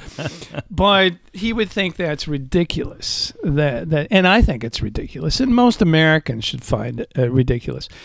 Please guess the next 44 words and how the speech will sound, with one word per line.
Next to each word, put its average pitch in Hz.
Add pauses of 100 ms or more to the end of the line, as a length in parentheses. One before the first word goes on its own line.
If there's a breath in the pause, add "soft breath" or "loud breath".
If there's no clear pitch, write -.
(200 loud breath)
Here's 311
another 175
thing. - (640 soft breath)
I 196
would 202
say, -
you 165
know, 113 (100)
you're 143
a 160
social 156
studies 139
teacher. 139
I 123
was 123
a 113
social 117
studies 120
teacher. 120
But 135
one 226
of 175
the 127
principles - (560 loud breath)
that 143
we 147
are 135
taught 127
when 123
we 123
interpret 113
the 110
rights 147
of 113
people, - (180)
which 127
we 131
certainly 131
believe 117
in 104
rights, 107 (500 loud breath)
is 170
your 226
rights 160